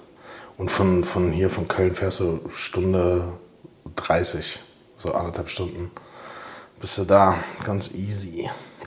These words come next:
Aber wie gesagt, es war mir zu voll. Ich hasse Menschen. So, <laughs> so viele Menschen auf einem Fleck, das ist nicht so meins. Das war zu voll.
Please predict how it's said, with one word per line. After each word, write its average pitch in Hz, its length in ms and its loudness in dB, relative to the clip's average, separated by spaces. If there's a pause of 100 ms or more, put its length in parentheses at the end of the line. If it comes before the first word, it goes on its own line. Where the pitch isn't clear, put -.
Aber 95 240 4
wie 92 60 0
gesagt, 90 240 2
es - 80 0
war 92 80 2
mir 87 100 -2
zu 85 140 -2
voll. 90 320 2 (720)
Ich - 100 -12
hasse 95 200 2
Menschen. 85 520 0 (280)
So, - 140 -2 (180)
<laughs> - 140 -10
so - 140 -6
viele - 280 -2
Menschen 90 400 -2
auf - 160 -4
einem - 160 0
Fleck, - 420 0
das - 320 -2
ist - 280 -6
nicht 85 100 -4
so 82 120 -4
meins. 80 400 -4 (1000)
Das - 360 2
war 82 440 4 (760)
zu - 320 0
voll. - 480 -2